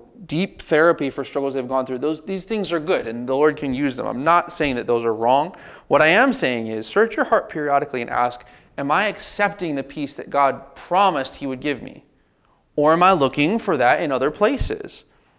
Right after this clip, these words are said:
God's peace isn't, the Bible says, it's not like the world's peace. It doesn't numb our problems or numb our feelings or demand that we try and empty out our mind just so that we don't ever feel bad about anything, because nothing's worth feeling bad about.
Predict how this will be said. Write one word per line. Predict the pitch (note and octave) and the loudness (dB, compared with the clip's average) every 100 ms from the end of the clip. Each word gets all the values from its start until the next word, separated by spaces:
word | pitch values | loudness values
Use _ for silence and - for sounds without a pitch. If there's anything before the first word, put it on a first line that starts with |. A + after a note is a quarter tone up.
| _ _ _ _ D3+ | _ _ _ _ -2
God's | C#3+ E3+ A#3+ C4+ G#3 | 4 6 8 6 4
peace | - - G#3 B2+ D3+ - - | -8 -8 -4 -4 -4 -6 -2
isn't, | E3 F3 G#3 F3 | 0 2 0 0
the | D3+ | 2
Bible | D#3+ G3 | 4 4
says, | D3+ C#3 | 0 -4
it's | C3+ | -4
not | D#3 C#3 | -2 0
like | E3+ G3 | 0 0
the | C#3 | -2
world's | A#2 A2+ | -2 -4
peace. | - A2 G2+ - - - _ - | -6 -12 -10 -12 -14 -20 _ 0
It | F3 D#3+ | 0 4
doesn't | E3 A#3 G3 D#3 - - - | 4 4 2 -2 -4 -10 -8
numb | D3 F3 G#3 | 0 4 4
our | G3 D#3 | 4 4
problems | - C3 A2+ G#2+ G#2+ - - - _ _ _ _ - | 4 4 4 2 -8 -12 -14 -16 _ _ _ _ 2
or | D#3 D3 | 6 6
numb | C3+ C3+ E3+ F#3 | 6 4 4 6
our | E3+ | 4
feelings | D3+ - F3 D3+ C3 | 2 -4 -2 -2 -2
or | C3 | -4
demand | A#2+ C3+ C3+ D#3 F3 F3+ | -2 -2 0 2 2 0
that | - | -2
we | D3+ | -4
try | D3 D#3+ D3+ | -4 -8 -8
and | C#3+ | -4
empty | D#3+ D#3 E3+ | -4 -4 -4
out | D#3 D#3 | -2 -2
our | D3 | -4
mind | C#3+ D3+ D3 C3+ | -4 -4 -6 -8
just | B2+ | -10
so | - | -8
that | C3+ | -8
we | C#3+ | -6
don't | D3 D3 | -6 -4
ever | C#3+ D3 | -6 -8
feel | - E3+ D#3+ | -6 -2 0
bad | D#3 D#3+ | 2 0
about | D#3+ D3 | 2 0
anything, | E3+ G#3 C3+ A#2 | 0 -6 -8 -8
because | A#2 - B2+ A#2 - - | -8 -6 -8 -8 -16 -6
nothing's | D3 E3 D3 | -4 -4 -2
worth | D#3 D3+ | 0 -2
feeling | - D3+ D3 | -2 -6 -2
bad | D3 F3 G3+ | 0 2 2
about. | - B2+ - | 0 -4 -8